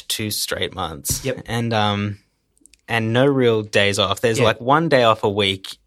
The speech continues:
Speaker 1: and it is spent learning songs for the, the
Speaker 2: Okay.
Speaker 1: next day, basically.
Speaker 2: Gotcha. Yep.
Speaker 1: Um, 'cause the way the, the show works, it's like we film, uh, the,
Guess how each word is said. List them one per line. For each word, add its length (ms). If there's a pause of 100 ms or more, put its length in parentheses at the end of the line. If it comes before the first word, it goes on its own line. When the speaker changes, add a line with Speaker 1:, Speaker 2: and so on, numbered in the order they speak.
Speaker 1:
and 280
it 280
is 220
spent 340
learning 300
songs 380
for 160
the, 200 (160)
the 60
Speaker 2:
Okay. 80
Speaker 1:
next 220
day, 200
basically. 480
Speaker 2:
Gotcha. 300 (260)
Yep. 140 (100)
Speaker 1:
Um, 260
'cause 160
the 80
way 180
the, 280
the 80
show 260
works, 300
it's 140
like 340 (960)
we 120
film, 680 (1500)
uh, 220
the, 220